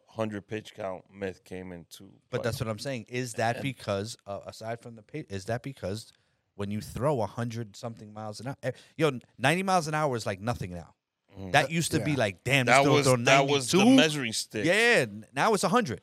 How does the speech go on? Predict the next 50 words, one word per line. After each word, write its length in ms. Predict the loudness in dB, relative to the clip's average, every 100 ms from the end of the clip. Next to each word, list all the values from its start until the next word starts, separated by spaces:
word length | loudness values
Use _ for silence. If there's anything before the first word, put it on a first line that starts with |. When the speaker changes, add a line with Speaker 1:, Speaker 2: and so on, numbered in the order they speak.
| _ -2
Speaker 2:
You 60 |
got 80 | 4
Speaker 1:
Yo, 60 | 6
I 20 | 6
Speaker 2:
dudes 100 | 4
Speaker 1:
could 40 |
Speaker 2:
throwing 120 | 4
Speaker 1:
hit 80 | 4
a 40 | 4
Speaker 2:
a 20 |
hun- 60 | 4
Speaker 1:
ninety 240 | 2 2
mile 180 | 2 2
per 120 | 4
hour 80 | 4
Speaker 3:
But 80 | 4
even 200 | 6 4
the, 60 | 4
Speaker 1:
fastball. 120 | -2
Speaker 3:
even 140 | -2
the 100 | -2
guys 300 | 0 0 0
that 120 | 0 -2
throw 260 | 0 -2
past 340 | 0 -2 -2 -4
a 80 | -2
hundred, 460 | -2 -4 -8 -10
how 180 | -6 -4
long 260 | -2 -4 -4
are 80 |
you 100 | -6
gonna 180 | -6 -8
throw 160 | -8 -6
a 60 |
hundred 280 | -6 -8 -8
for 80 | -14
me? 140 | -20 -20 _ -6
Speaker 2:
Like, 160 | -4 -4
look 120 | -6
at 80 | -6
Speaker 3:
You're 80 | -6
gonna 280 | -4 -2 -2
Speaker 2:
DeGrom. 40 | 0
Speaker 3:
throw 180 | 0
Speaker 2:
Look 100 | 0 -4 -8
at 20 | 0
Speaker 3:
a 40 |
hundred 180 | 0 2
and 100 |
two 40 | 0